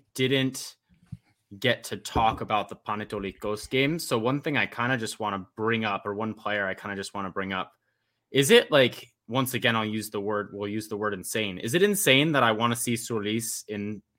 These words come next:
maybe not the derbies, but, like, starting league games a bit more frequently? Like, is that something that,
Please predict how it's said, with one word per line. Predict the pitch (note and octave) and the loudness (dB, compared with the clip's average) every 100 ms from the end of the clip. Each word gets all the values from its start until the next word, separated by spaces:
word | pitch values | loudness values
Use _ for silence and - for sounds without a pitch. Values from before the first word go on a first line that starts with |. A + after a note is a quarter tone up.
| _ - | _ 2
maybe | C#3 F#3 | 2 4
not | F3 D3+ - | 6 4 2
the | |
derbies, | G#2+ G#2+ G#2 B2 C3+ - | -2 0 0 0 -2 -2
but, | A#2+ | -2
like, | G#2 G2 - _ _ _ _ _ | 0 -2 -4 _ _ _ _ _
starting | - - A#2+ A#2 A#2 G#2+ | -14 2 4 6 4 2
league | G#2+ G2+ | 0 0
games | A#2 A#2 B2 B2 - | 0 2 0 -2 -6
a | G#2+ | -6
bit | A2 G#2 | -4 -4
more | A2+ G#2+ | -4 -4
frequently? | A2+ A2 A#2 C3 C3+ | -6 -6 -6 -4 -4
Like, | G2+ G2+ | -4 -6
is | F#2+ | -4
that | A2 - | -2 -2
something | A#2 A2 G#2+ G2+ | -6 -4 -4 -2
that, | F#2+ | -4